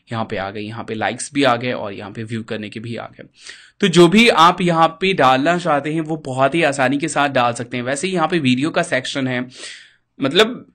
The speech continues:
ये सारी चीजें डिफॉल्ट दी गई हैं, हम चाहे तो इसको डिलीट कर सकते हैं या फिर खुद से जो है यहाँ पे ऐड कर सकते हैं। जैसे वीडियो में जो है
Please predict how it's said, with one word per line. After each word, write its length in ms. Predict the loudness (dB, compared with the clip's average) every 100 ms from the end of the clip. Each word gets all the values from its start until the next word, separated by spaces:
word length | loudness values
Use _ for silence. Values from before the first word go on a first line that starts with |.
| -4
ये 180 | 0 6
सारी 240 | 6 4
चीजें 280 | 0 -2 0
डिफॉल्ट 400 | 4 6 6 6
दी 240 | 2 2
गई 220 | 6 4 4
हैं, 160 | 2
हम 120 | 0 0
चाहे 220 | 2 0
तो 100 | -2
इसको 200 | 0 0
डिलीट 320 | 2 0 2
कर 140 | 0
सकते 260 | 0 0 -2
हैं 140 | -2 2
या 120 | 2
फिर 160 | 2 -2
खुद 260 | -2 -4
से 200 | 0 0
जो 120 | 0
है 160 | 0 0
यहाँ 220 | 0 -4
पे 100 | -4
ऐड 340 | -4 -2 -2 -2
कर 100 | -6
सकते 280 | -8 -12 -14
हैं। 140 | -16 -18 -18 -2
जैसे 320 | 0 2 0
वीडियो 400 | 0 -2 2 6
में 120 | 6
जो 120 | 6 2
है 380 | 2 0 -2